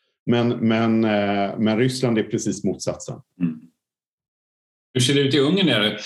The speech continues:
Speaker 2: Jag var i Ungern redan sent åttiotal på en tåg, min första tågluff.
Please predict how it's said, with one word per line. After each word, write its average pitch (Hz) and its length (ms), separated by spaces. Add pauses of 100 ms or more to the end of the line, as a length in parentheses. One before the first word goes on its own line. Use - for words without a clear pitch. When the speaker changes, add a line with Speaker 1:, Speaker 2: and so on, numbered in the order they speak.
(140)
Speaker 2:
Jag 120 140
var 160 100
i 156 80
Ungern 135 760 (380)
redan 117 640
sent 123 500
åttiotal 117 760
på 107 80
en 101 320
tåg, 90 500
min 127 120
första 120 300
tågluff. 117 680